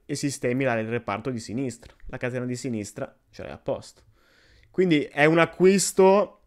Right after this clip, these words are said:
che allo stesso tempo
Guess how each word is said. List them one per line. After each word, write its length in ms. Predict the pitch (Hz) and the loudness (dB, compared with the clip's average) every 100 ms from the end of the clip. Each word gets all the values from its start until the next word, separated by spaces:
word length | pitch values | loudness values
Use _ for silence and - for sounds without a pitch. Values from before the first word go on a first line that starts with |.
| _ _ _ - | _ _ _ -12
che 460 | - 165 165 - _ _ _ _ _ _ _ _ - | 0 2 2 0 _ _ _ _ _ _ _ _ -2
allo 320 | 151 160 170 170 | 2 6 6 4
stesso 520 | - 190 185 - 185 | 2 0 2 2 4
tempo 760 | 185 185 185 190 196 220 _ | 6 4 2 4 2 2 _